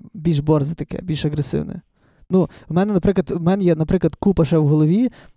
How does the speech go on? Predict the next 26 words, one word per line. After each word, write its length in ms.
купа 220
образів, 420
які 180
б 40
я 60
хотів 160
запустити 360
окремо, 680
незалежно 580
від 100
пана 220
Романа 300
взагалі. 440
Бо 100
є 160
такий, 400
е, 340
чоловік, 380
який, 320
який 240
вже 160
зробив 340
то 120
саме 320
в 80
Польщі. 540